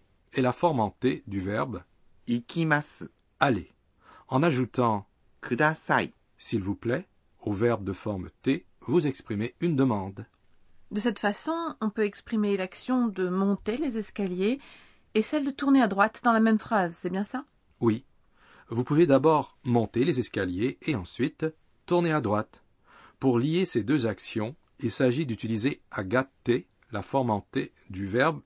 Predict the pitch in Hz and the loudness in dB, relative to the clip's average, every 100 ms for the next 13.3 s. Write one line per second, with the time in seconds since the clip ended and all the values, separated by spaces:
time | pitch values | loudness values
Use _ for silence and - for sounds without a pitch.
0 | - 123 113 110 117 120 104 - - - | -8 -6 -4 -4 -4 -4 -4 -6 -10 -12
1 | _ _ _ 113 123 131 90 - _ _ | _ _ _ -2 -2 -2 -10 -14 _ _
2 | _ _ _ _ _ _ _ _ 139 139 | _ _ _ _ _ _ _ _ -2 2
3 | 185 180 202 180 135 - 147 127 110 104 | 2 2 0 0 -2 -2 -2 0 2 2
4 | 107 107 101 101 98 _ _ _ - _ | 2 2 0 -2 -6 _ _ _ -20 _
5 | 156 156 185 143 123 113 107 92 139 185 | 2 4 4 2 2 2 0 0 -2 -4
6 | _ _ _ - - 95 107 143 160 165 | _ _ _ -12 -8 -4 0 2 2 0
7 | 113 - 147 - 113 92 104 107 120 123 | 0 -2 -4 -2 -4 -4 -2 0 0 -2
8 | - 156 127 98 - 170 - 98 107 - | -6 -4 -4 -4 -4 -4 -6 -6 -4 -4
9 | - 160 160 165 - 127 110 107 107 - | 0 0 0 -4 -4 -2 0 0 -2 -8
10 | - _ _ _ - _ _ - 110 123 | -12 _ _ _ -20 _ _ -6 0 4
11 | 143 135 - - - 98 101 180 - _ | 4 2 -6 -8 -6 -4 -4 -6 -10 _
12 | _ _ _ _ _ _ _ - 123 147 | _ _ _ _ _ _ _ -8 -2 2
13 | 139 135 | 2 2